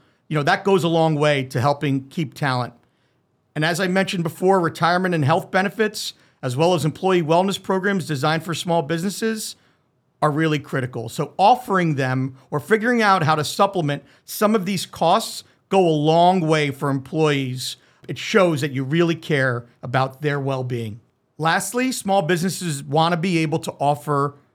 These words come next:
opportunities for promotion. They want to be able to offer opportunities to grow someone's skills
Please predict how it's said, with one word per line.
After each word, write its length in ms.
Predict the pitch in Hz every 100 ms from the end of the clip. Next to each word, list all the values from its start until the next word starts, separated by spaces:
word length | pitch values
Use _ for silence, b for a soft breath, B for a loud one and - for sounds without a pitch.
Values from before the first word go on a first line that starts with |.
| b 151
opportunities 640 | 151 156 - 170 151 147
for 180 | - 127
promotion. 840 | - 135 147 214 - 214 196 190 b b
They 100 | 139
want 180 | 147 151
to 40 |
be 180 | 143 143
able 220 | 143 143
to 260 | 135 143 -
offer 340 | 156 151 151 135
opportunities 760 | 135 135 127 170 147 139 127
to 80 | -
grow 300 | 113 135 147
someone's 400 | - 156 131 127
skills 600 | - 190 208 214 220 -